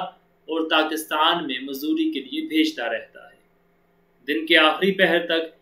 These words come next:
ये सिलसिला चलता रहता है और जब शाम होती है और मजदूरों को मजदूरी देने का वक्त आ पहुंचता है, तो मालिक मजदूरों के साथ ठहराई गई मजदूरी उन्हें देता है।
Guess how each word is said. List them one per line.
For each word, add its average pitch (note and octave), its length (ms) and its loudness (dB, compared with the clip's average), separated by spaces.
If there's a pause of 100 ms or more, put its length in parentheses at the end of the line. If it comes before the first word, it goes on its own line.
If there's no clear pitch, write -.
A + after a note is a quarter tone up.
(320)
ये E3 120 2
सिलसिला E3+ 500 2
चलता D3 480 -2
रहता - 340 -4
है - 140 -18 (720)
और D#3 100 -6
जब F#3 160 2
शाम F3 380 6
होती G3+ 380 4
है D#3 200 6 (460)
और D#3+ 160 -4
मजदूरों G3 460 4
को D#3+ 200 0 (580)
मजदूरी E3 500 2
देने E3 320 6
का D#3 160 2
वक्त D#3+ 300 -2
आ D#3+ 200 2
पहुंचता D#3+ 500 -2
है, B2+ 260 2 (440)
तो D#3 100 -2
मालिक E3 500 4
मजदूरों C#3+ 440 -2
के C#3+ 140 -8
साथ E3 520 2 (440)
ठहराई D#3 420 6
गई D#3 220 2
मजदूरी C3 480 -2
उन्हें D#3 420 -4 (380)
देता C#3+ 320 2
है। - 220 -18